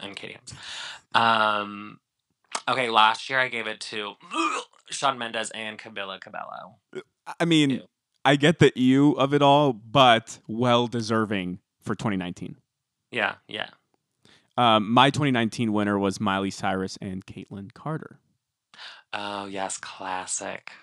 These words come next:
Speaker 2: Do you remember that, Ryan? That feels like
Speaker 1: I
Speaker 2: a decade <laughs> ago.
Speaker 1: The only things I remember,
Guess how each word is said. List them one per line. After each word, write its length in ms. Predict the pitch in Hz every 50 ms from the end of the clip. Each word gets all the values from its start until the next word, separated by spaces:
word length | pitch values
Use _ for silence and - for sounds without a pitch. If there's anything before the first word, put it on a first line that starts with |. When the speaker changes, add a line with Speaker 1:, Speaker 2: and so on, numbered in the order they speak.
| _ _ _ _ _ -
Speaker 2:
Do 100 | - 185
you 20 | 196
remember 360 | 196 214 247 269 320 349 311
that, 260 | - 302 302 302 294
Ryan? 280 | 233 269 285 294 311 -
That 140 | 233 240 233
feels 220 | - 269 277 269
like 120 | 262 240 220
Speaker 1:
I 40 | 208
Speaker 2:
a 20 |
decade 520 | 185 175 - 254 254 - - 185 180 - -
<laughs> 0 |
ago. 320 | 185 143 - 160 - - - - - - - - - - _ _ _ _ _ _ _ _ _ _ _ _ - - - - - - -
Speaker 1:
The 140 | - 143 -
only 280 | 135 135 139 147 160
things 220 | 160 165 156 151 143
I 60 | 135
remember, 520 | 127 120 117 110 110 113 110 107 110 -